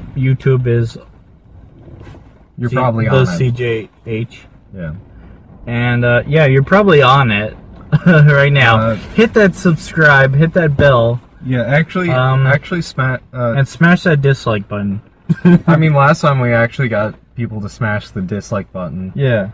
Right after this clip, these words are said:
Speaker 2: Which is good. I'm not
Speaker 1: Yeah.
Speaker 2: really sure if they smashed,
Speaker 1: Now
Speaker 2: like
Speaker 1: everyone's smashing the like button. It's like,
Speaker 2: Yeah, I mean,
Speaker 1: okay.
Speaker 2: like, did they sm-,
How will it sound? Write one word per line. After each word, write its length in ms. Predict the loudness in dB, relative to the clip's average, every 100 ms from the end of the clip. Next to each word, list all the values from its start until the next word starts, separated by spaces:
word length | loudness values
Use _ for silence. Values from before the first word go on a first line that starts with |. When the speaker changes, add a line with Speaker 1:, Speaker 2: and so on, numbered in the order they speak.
| -12
Speaker 2:
Which 180 | -14 -12
is 140 | -14
good. 380 | -12 -8 -8 -10 -14 _ -8
I'm 80 | -4
not 140 | -2
Speaker 1:
Yeah. 60 | 0
Speaker 2:
really 200 | -2 -2
sure 180 | -2 -4
if 100 | -4
they 100 | -8
smashed, 540 | -8 -6 -6 -4 0
Speaker 1:
Now 140 | 4 4
Speaker 2:
like 80 |
Speaker 1:
everyone's 360 | 4 4 2 0
smashing 520 | 0 0 0 0 -2
the 80 | -2
like 320 | -2 -2 -4
button. 280 | -8 -4 -4
It's 260 | -6 -6 -4
like, 260 | -4 -6 -8
Speaker 2:
Yeah, 300 | -4 -2 0
I 100 | 0
mean, 160 | 2
Speaker 1:
okay. 60 | 0
Speaker 2:
like, 300 | -2 -6 -10
did 120 | -6
they 120 | -4
sm-, 180 | -4 -6